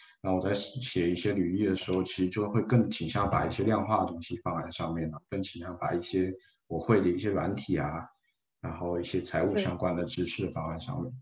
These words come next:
Speaker 1: 就在法国，
Speaker 2: 嗯。
Speaker 1: 我觉得可能不太像国内能够说，呃，一份履历或是一份动机信
Speaker 2: 对。
Speaker 1: 就能够投一百多封。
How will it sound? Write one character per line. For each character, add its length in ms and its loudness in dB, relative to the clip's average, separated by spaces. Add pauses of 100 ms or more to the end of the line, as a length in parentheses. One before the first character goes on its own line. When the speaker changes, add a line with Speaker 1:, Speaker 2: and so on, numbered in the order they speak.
(760)
Speaker 1:
就 400 8
在 160 10
法 200 8
国， 140 4
Speaker 2:
嗯。 100 6
Speaker 1:
我 40 4
觉 260 2
得 200 4 (260)
可 120 -2
能 180 4
不 80 4
太 160 10
像 220 10
国 160 4
内 240 10
能 140 0
够 180 -2
说， 400 0 (320)
呃， 160 2
一 60 2
份 260 4
履 140 0
历 360 2
或 220 -4
是 220 0
一 100 2
份 220 -2
动 180 0
机 180 0
信 320 0
Speaker 2:
对。 140 -8
Speaker 1:
就 240 0
能 260 -4
够 460 -2
投 360 -6
一 120 -4
百 220 -4
多 160 -2
封。 340 -4